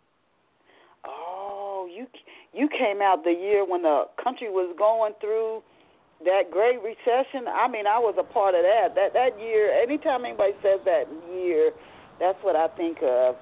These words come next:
Um, you came out at a really pivotal year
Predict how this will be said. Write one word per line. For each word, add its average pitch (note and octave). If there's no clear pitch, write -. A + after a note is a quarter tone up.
Um, C3
you B3
came F#3
out E3+
at C#3
a C3
really G#3
pivotal F#3+
year G#3+